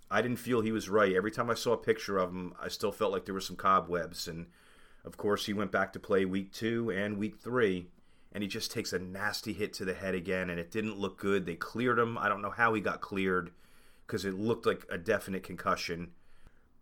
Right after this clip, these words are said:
But he came back in. Again, I worry about guys' long-term health and life after football when they start building up concussions.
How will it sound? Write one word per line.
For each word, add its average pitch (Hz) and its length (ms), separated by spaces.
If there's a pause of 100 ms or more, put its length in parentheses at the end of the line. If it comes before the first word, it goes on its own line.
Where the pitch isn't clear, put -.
But 113 80
he 110 60
came 123 260
back 117 300
in. 120 340 (420)
Again, 101 480 (440)
I 98 100
worry 107 300
about 98 260
guys' 95 320
long-term 95 540
health 92 400
and 90 100
life 92 260
after 92 280
football 90 420
when 85 100
they 85 220
start 90 320
building 90 320
up 80 100
concussions. 82 760